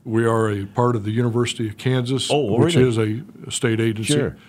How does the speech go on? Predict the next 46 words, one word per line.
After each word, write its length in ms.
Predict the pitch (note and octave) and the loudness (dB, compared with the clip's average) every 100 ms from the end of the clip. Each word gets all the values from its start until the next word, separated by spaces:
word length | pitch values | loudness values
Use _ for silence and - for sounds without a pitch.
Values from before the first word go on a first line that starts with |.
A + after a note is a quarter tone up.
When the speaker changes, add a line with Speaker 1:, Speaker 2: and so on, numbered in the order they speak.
| - - - | -20 -20 -14
Speaker 1:
Uh, 80 | A#2+ | -8
we're 160 | G#2 G#2+ | -4 -2
funded 360 | - A#2+ A#2+ | 2 2 2
by 160 | A2 A#2+ | 0 0
the 80 | A#2 | 2
legislature, 840 | A#2+ A#2 G#2+ - A#2 G#2 B2 A#2 | 0 0 -2 -2 -2 -2 -2 -2
and, 200 | G#2+ G2+ | -4 -4
uh, 160 | A2 G#2+ G#2 - - _ _ _ - | -6 -6 -10 -20 -20 _ _ _ -12
uh, 340 | A2 A2 A2+ A#2+ | -8 -8 -8 -10
we're 340 | C3+ D3 B2 A2+ | -12 -12 -8 -6
considered 480 | - A2 B2 G#2+ | -2 0 0 0
a 60 | G#2 | -2
state 220 | - A2 | -4 -4
Speaker 2:
Sure, 80 | G#2 | -2
Speaker 1:
agency. 180 | G#2 C3 | -2 0
Speaker 2:
one 180 | A2+ A#2+ | 2 2
of 40 | A#2 | 2
the 20 | |
more, 240 | A#2+ A#2 - | 2 0 0
uh, 140 | A2+ G#2+ | -2 0
pleasant 420 | - D#3 B2+ B2+ | 0 0 0 -2
aspects 540 | A2 C#3 - C#3 A2 | -2 -2 0 -2 -2
of 100 | A2 | -2
your 140 | A#2 A2 | 0 0
job 340 | G#2 A#2 E3 | 2 2 0
is 140 | C3 | -2
dealing 320 | A2 F#3+ F3 F2+ | 0 0 2 0
with 80 | |
those 180 | D#2 D#2 | -2 -4
folks 300 | - D#2 D#2 | -4 -6 -6
in 80 | - | -6
the 80 | D#2 | -4
legislature 760 | D2+ C2+ - E2 C#2+ - D2+ - _ _ _ _ | -4 -6 -10 -8 -8 -8 -10 -12 _ _ _ _
from 120 | - | -8
time 340 | F#2+ F#2+ E2+ D#2+ | -2 0 0 -2
to 80 | - | 0
Speaker 1:
Do 220 | A#2 A#2+ | 0 2
Speaker 2:
time. 180 | - - | -2 -4
Speaker 1:
quite 220 | - A3+ B2+ | 0 0 2
frequently. 480 | C3+ A2+ A#2 F2 | -2 -2 -4 -6
Speaker 2:
<laughs> 1200 | - - - - - - - _ _ - - - | -10 -8 -10 -10 -12 -14 -16 _ _ -16 -12 -6
What's 220 | - F#3 G#3 | -2 0 0
you, 140 | F3 - - - | -2 -4 -20 -4
how 100 | C#3+ | -2
do 60 | G#3 | 0
you 420 | F3 B2+ A2 | 0 -2 -6